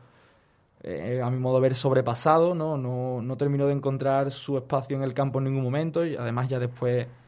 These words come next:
eh, Pellegrini con los cambios yo creo que lo termina de volver loco, ¿no? Porque ya no sabía dónde, dónde tenía que, que ubicarse sobre el campo y bueno,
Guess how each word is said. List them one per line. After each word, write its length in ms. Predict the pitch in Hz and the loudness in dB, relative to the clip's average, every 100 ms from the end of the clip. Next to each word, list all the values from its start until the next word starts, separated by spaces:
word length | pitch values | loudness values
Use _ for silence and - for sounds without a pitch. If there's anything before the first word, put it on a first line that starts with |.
| _ _ _ - | _ _ _ -6
eh, 600 | 113 113 113 117 113 113 | -2 0 0 0 -2 -4
Pellegrini 440 | 123 117 120 127 | -4 -2 0 -2
con 140 | 120 120 | 0 -2
los 80 | 117 | -2
cambios 460 | 123 120 120 113 | 0 2 2 2
yo 40 | 123 | 2
creo 140 | 120 | 2
que 80 | 120 | 0
lo 100 | 117 | 0
termina 380 | 117 117 120 120 | 0 2 2 2
de 80 | |
volver 340 | 117 113 110 113 | 2 2 0 0
loco, 380 | 127 139 185 165 | 0 0 -2 -4
¿no? 220 | 117 - | -6 -8
Porque 300 | 107 107 107 | -10 -8 -4
ya 160 | 117 | -2
no 100 | 117 | -2
sabía 280 | 113 117 117 | -2 -2 -2
dónde, 440 | 117 113 117 117 - | -2 -2 -4 -4 -6
dónde 240 | 123 123 | -2 0
tenía 220 | 123 120 | 0 0
que, 260 | 123 123 123 - - _ _ _ | 2 0 -2 -8 -20 _ _ _
que 80 | - | 4
ubicarse 420 | 139 135 143 139 | 6 8 6 4
sobre 200 | 139 139 | 4 4
el 100 | 139 | 4
campo 320 | 160 170 170 170 | 4 4 4 2
y 20 | |
bueno, 220 | 147 | 0